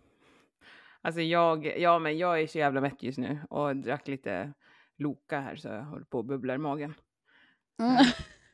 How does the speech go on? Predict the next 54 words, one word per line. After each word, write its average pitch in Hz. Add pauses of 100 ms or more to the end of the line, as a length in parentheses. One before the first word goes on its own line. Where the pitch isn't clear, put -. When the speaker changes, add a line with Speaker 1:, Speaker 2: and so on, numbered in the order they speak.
Speaker 1:
jag 165
glömmer 185
ju 185
ibland 180
bort 160
att 147
jag 147
inte 139
ska 151
dricka 143 (260)
efter 147
att 147
jag 151
har 127
ätit. 143 (1200)
Speaker 2:
Ska -
du 196
få 208
dumping 190
i 139
den 151
här 147
inspelningen 156
Speaker 1:
Nej. 170
Speaker 2:
också? -
Speaker 1:
Nej, 180
det 190
bubblar 175
lite 147
bara. 73
Jag, 160
jag 180
kom 196
ju 185
på 208
det 127
Speaker 2:
Ja. -
Speaker 1:
när 143
jag 127
drack. 135 (280)
Speaker 2:
Ja. 196
Speaker 1:
Liksom. -
Speaker 2:
Ja. 233
Speaker 1:
Att 214
så -
här, 80
sluta. 190 (600)
<laughs> 226
Så -
att, - (580)
nej 196
men 202
alltså 196
jag, 214